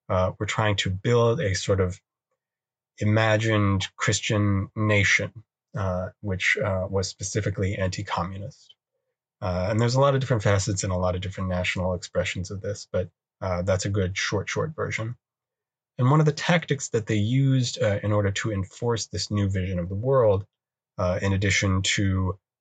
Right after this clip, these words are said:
you know, eliminating functional democracy, uh, and, you know, exiling people, eliminating elections, blah, blah, blah, uh, was something called disappearing people. Uh, now, they didn't call it that. Um,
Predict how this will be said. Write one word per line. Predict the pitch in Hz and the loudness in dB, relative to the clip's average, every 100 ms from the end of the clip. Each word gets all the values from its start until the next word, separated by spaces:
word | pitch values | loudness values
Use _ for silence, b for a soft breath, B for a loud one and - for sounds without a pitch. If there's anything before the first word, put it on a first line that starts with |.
| _ - | _ -6
you | 98 | -4
know, | 87 87 | -2 -2
eliminating | 104 101 98 92 90 | 0 2 2 2 0
functional | 90 95 - 101 | -4 -4 -2 -2
democracy, | 120 143 127 123 - 120 117 113 113 113 - | 2 2 2 0 0 0 2 2 2 0 0
uh, | 101 92 90 90 92 90 117 _ - | -2 0 0 0 0 -2 -4 _ -8
and, | 98 90 90 90 90 - | -4 -2 -4 -4 -6 -10
you | - | -8
know, | 92 | -4
exiling | 110 110 110 104 101 | -2 0 2 2 2
people, | 98 101 92 104 98 95 92 92 _ _ _ _ _ | -2 -4 -2 2 4 4 2 -2 _ _ _ _ _
eliminating | 107 92 87 87 | -2 0 0 0
elections, | 92 110 113 - 113 101 95 92 87 90 - - | 2 4 4 2 0 2 2 2 0 -4 -8 -4
blah, | 90 | 0
blah, | 98 | 2
blah, | 160 143 117 - _ _ - | 4 4 2 -2 _ _ -6
uh, | 107 98 101 - | 0 2 0 0
was | 110 | 0
something | 151 151 147 | 4 4 2
called | 127 117 107 104 - _ - | 2 2 4 2 -2 _ -4
disappearing | 110 - - - 110 95 85 110 _ | -2 -2 -4 0 2 2 -2 -12 _
people. | - 98 - - _ _ _ _ _ _ _ _ 120 | -10 -10 -8 -10 _ _ _ _ _ _ _ _ -6
Uh, | 101 95 | -4 -2
now, | 104 101 | 0 4
they | 160 | 4
didn't | 170 131 | 4 2
call | - 98 85 | 2 0 0
it | - | -6
that. | - - _ _ _ _ _ _ _ 98 | -10 -10 _ _ _ _ _ _ _ -10
Um, | 87 82 90 | -6 -6 -8